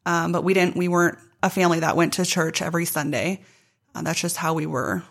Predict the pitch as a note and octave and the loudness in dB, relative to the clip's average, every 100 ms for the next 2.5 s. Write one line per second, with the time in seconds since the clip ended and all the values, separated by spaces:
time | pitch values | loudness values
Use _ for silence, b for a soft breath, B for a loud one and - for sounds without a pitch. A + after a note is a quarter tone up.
0 | _ F3+ - F3+ E3+ E3+ F#3 E3+ C#3+ F3 | _ -4 -2 0 0 0 2 2 2 0
1 | F#3 - - b b b b _ - E3+ | 0 -6 -12 b b b b _ -8 -6
2 | E3 - - E3+ | -4 -6 -8 -10